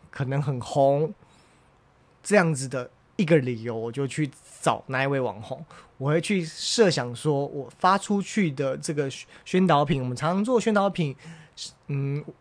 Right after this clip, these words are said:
纵观社福单位，很多有像衣服啊、提袋啊，有些还会做碗盆、叉子，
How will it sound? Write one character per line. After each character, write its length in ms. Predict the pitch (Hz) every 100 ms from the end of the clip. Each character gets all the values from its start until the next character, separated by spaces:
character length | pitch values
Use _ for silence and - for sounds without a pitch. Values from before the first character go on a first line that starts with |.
| _ _ _
纵 340 | - 220 160
观 540 | 147 170 160 156 170 175 - _ - _
社 160 | -
福 100 | 175
单 280 | 151 156 160
位， 400 | 165 143 131 170 - _ _ - _
很 180 | - 135
多 220 | 147 175
有 180 | 170 143
像 300 | 135 165 143 - _ _ _
衣 180 | 190 220
服 360 | - 147 135
啊、 580 | 147 147 147 147 147 156 - _ _ _ _ _
提 300 | - 147 160
袋 360 | 160 208 190 175
啊， 540 | 160 156 156 165 156 _ _ - _ _
有 80 | 127
些 180 | 156 214
还 140 | 170
会 100 | 165
做 480 | 170 - 180 135 - - _ _ _ _ _ _ _ _ _ _
碗 300 | 156 139 127
盆、 500 | 120 - 139 123 135 139
叉 480 | - - 160 151 156
子， 260 | 139 143